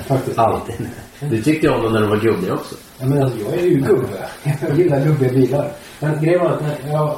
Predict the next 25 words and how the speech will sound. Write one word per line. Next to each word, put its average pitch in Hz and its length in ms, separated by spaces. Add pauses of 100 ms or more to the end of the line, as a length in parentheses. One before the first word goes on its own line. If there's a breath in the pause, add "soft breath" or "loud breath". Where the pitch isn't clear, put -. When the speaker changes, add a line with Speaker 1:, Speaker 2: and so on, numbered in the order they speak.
(100)
Speaker 1:
jag 156 60
har 156 180
ju 147 60
liksom 135 260
alltid 123 260 (140)
räknat 135 300
mig 160 100
själv - 160
som 120 140
en 110 100
B 123 140
M - 80
W-människa. 127 420 (300)
Men 127 140
jag, 135 180 (240)
jag 139 80
har 139 100
gli-, 147 340
glidit 151 400
över 170 160
och 156 60
blivit 135 260
mer 117 160
och 110 60
mer 104 140